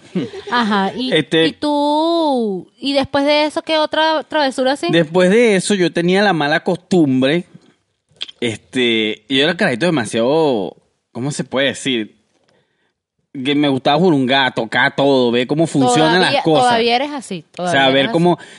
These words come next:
Speaker 2: yo veo algo que me con-, que me, me desconcierta y estoy así como que, yo quiero ver cómo funciona, quiero llegar al, a la entraña. Y entonces, mi mamá tenía una cámara de esas Kodak, no sé si se acuerdan las Kodak, esas que eran larguitas así, que tenían
Speaker 1: Ujú.
Speaker 2: rollo así.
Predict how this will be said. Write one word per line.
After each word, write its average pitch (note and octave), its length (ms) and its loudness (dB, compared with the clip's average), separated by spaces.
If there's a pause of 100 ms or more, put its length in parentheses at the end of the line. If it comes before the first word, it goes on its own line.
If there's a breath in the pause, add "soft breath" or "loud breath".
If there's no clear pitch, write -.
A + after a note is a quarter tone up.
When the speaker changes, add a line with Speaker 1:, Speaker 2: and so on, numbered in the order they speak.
Speaker 2:
yo D3+ 160 4
veo G#3+ 260 4
algo G#3+ 280 2
que G#3 120 0
me E3+ 140 0
con-, E3 220 0
que D3+ 160 -2
me, D3+ 200 0
me D3 300 -2
desconcierta D3 560 0
y D3 40 2
estoy C#3 160 0
así D#3+ 160 -2
como F#3+ 140 0
que, C#3 200 -2
yo C3+ 220 0
quiero F#3+ 180 2
ver A3 100 2
cómo G3+ 200 2
funciona, C#3+ 720 0
quiero C#3+ 240 -2
llegar B2+ 460 0
al, E3 280 0
a C3 100 0
la B2+ 100 -2
entraña. A#2 680 -2 (640 loud breath)
Y C#3+ 80 -2
entonces, D3+ 600 0
mi D#3+ 140 0
mamá D#3+ 260 2
tenía G3 180 -2
una G#3 200 0
cámara F#3 420 2
de C#3+ 80 2
esas F3+ 340 0 (140)
Kodak, C#3+ 580 2
no B2 140 -6
sé D3 160 -6
si D#3+ 160 -10
se E3+ 80 -6
acuerdan B2+ 460 0
las D3 140 -2
Kodak, C3 360 0
esas D#3 240 -4
que D3+ 60 -6
eran C#3+ 240 -2
larguitas B2+ 480 -2
así, D3+ 320 -2
que E3+ 100 -4
tenían C3 360 -2
Speaker 1:
Ujú. D3 60 -4
Speaker 2:
rollo C#3+ 280 0
así. F3 320 -4